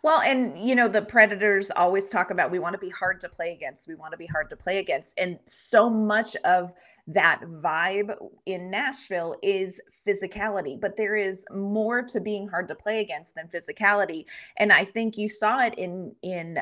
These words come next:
um, game one against Colorado, because the Predators were out, like, they couldn't get there to make the checks, to make the turnover. Like, they just were,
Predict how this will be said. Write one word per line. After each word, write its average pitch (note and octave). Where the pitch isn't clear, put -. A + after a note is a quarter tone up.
um, D#3+
game G3
one F#3
against F3+
Colorado, F3+
because A#3
the A3
Predators A3+
were G3+
out, A3
like, G3+
they A#3
couldn't A#3+
get A#3+
there A3+
to A3+
make F#3+
the F3+
checks, -
to F3
make D#3
the D3
turnover. C3
Like, D#3+
they F#3
just G3+
were, F#3